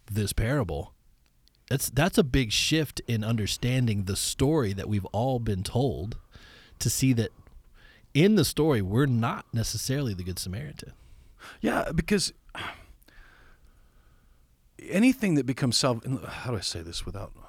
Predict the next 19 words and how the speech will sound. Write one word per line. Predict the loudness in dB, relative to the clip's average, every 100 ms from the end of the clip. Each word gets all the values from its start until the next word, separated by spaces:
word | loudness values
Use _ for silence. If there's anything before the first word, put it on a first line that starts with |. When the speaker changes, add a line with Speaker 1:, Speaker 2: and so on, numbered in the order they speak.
| -20
Speaker 2:
sounding | -14 -12 -10
like | -10
I'm | -12
whining? | -10 -10 -12 -16 _ _ _ _ _ _ -20 -20 -20 -10 -4
If | -4 0
your | 0 0
job, | 2 2 2 -2 -8
if | -10 -6
my | -2 -2
job | 0 -2 -2
is | -4 -8
to | -8
completely | -8 -4 -4 -4
be | -4 -6
the | -6
Good | -6
Samaritan, | -8 -10 -12 -14 -16 -18 -18 -12
okay? | -8 -8 -8 -4
Now, | -4 -4